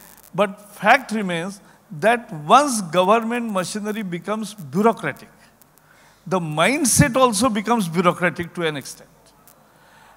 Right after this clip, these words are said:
And you can't produce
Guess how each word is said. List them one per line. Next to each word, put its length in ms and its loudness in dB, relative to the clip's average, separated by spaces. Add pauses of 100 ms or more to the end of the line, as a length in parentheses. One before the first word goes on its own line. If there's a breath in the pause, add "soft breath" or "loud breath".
And 300 2 (240)
you 260 -2
can't 400 2
produce 920 0